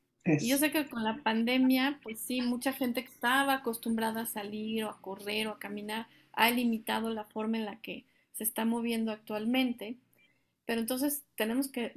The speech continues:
Speaker 1: volvernos creativas y buscar la manera de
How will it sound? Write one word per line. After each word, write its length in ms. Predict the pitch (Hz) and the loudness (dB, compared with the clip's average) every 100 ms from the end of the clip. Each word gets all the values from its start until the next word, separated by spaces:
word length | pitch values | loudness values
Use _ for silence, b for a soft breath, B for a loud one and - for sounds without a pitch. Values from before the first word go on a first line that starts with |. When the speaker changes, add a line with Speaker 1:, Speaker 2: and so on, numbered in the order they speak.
| - | -8
Speaker 1:
volvernos 560 | 208 214 247 285 294 | -4 -2 4 4 4
creativas 800 | - 202 - 233 233 240 359 - | 0 -6 -4 -2 0 0 -2 -6
y 80 | - | -6
buscar 360 | 220 220 240 240 | -6 -4 -2 0
la 120 | 247 | 2
manera 480 | 240 220 226 220 226 | 0 2 2 2 0
de 300 | 208 202 | -4 -8